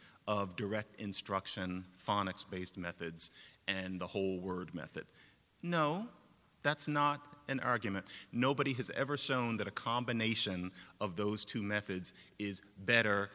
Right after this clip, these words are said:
than using phonics alone. It's this kind of thing. When you talk about combination, and especially when you do this with your hands, often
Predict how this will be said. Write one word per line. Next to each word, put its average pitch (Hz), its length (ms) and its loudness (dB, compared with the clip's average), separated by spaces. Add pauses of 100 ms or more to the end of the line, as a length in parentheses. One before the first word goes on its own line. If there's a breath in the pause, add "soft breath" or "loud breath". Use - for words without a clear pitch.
(160)
than 101 180 2
using 98 520 2 (180)
phonics 95 560 0
alone. 92 460 -2 (380 loud breath)
It's 123 160 -2
this 127 180 4
kind 90 240 -2
of 82 80 -8
thing. 69 240 -6
When 95 100 -4
you 107 80 -2
talk 147 300 2
about 135 280 -2
combination, 107 840 0
and 95 80 -10
especially 117 460 -2
when 104 180 -2
you 98 160 -2 (240 loud breath)
do 104 140 0
this 104 360 4
with 120 140 -4
your 110 120 2
hands, 113 540 0 (340 loud breath)
often 131 400 6